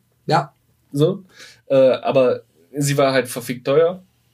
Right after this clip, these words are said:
Speaker 2: Und deswegen wurde sie leider eingestellt, obwohl es meiner Meinung nach endlich mal eine Möglichkeit gewesen wäre, dass Netflix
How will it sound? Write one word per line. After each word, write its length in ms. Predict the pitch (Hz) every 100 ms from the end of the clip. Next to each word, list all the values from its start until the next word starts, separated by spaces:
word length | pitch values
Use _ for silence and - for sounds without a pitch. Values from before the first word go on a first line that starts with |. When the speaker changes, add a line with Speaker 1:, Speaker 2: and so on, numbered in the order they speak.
| _ _ _
Speaker 2:
Und 160 | 147 135
deswegen 320 | 120 127 120
wurde 140 | 120
sie 120 | 113
leider 240 | 110 117 120
eingestellt, 360 | 120 120 117 110
obwohl 180 | 107
es 80 | 120
meiner 240 | 127 151 160
Meinung 200 | 147 139
nach 300 | 131 131 -
endlich 340 | - 143 147 135
mal 60 |
eine 100 | 127
Möglichkeit 480 | 135 - - 139 131
gewesen 340 | 120 123 123
wäre, 200 | 117 113
dass 180 | 110 107
Netflix 540 | 127 143 - 135 -